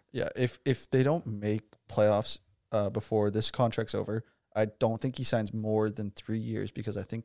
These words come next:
then in three years he becomes a U F A. And then if they don't make playoffs while he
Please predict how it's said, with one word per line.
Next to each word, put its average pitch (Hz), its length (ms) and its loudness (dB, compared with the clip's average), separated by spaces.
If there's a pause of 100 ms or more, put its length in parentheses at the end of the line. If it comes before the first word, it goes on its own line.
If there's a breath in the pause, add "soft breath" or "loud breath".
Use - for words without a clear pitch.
then 117 140 -2
in 107 120 -2
three 117 280 -2
years 113 360 0 (360 soft breath)
he - 120 -4
becomes 110 220 2
a 104 60 0
U 101 180 2
F - 100 -6
A. - 60 -4 (1120)
And 117 160 4
then 113 120 4
if 107 140 0
they 113 100 4
don't 104 180 4
make 101 160 -2 (460)
playoffs 110 460 4 (160)
while 107 560 6
he 113 560 -6